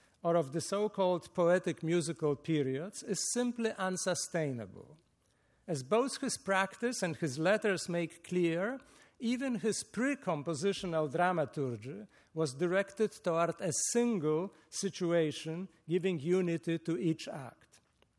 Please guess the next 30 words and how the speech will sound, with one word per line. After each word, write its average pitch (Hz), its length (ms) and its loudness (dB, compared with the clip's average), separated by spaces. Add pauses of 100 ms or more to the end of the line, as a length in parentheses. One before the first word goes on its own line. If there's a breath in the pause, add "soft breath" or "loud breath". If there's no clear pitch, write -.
(420)
Similarly, 170 880 -2 (280 soft breath)
his 147 200 -4
balancing 202 680 0
of 170 100 0
sections 196 600 -2
based 185 400 -2
on 170 160 -2
the 147 160 -4
open 190 360 0
and 156 220 -2
closed 180 340 2 (100)
systems 180 500 -2
of 156 160 -4
composition 147 840 -4 (320 loud breath)
was 156 220 2
designed 196 540 0 (100)
to 196 80 2
provide 190 580 -2
formal 202 520 2
unity 170 580 2
to 170 200 0
each 190 300 0
act 208 560 -4 (280 soft breath)
and 196 220 2 (100)
to 180 140 2
each 196 240 -2
opera 151 520 -2
as 135 140 -4
a 143 80 -4
whole. 117 400 -12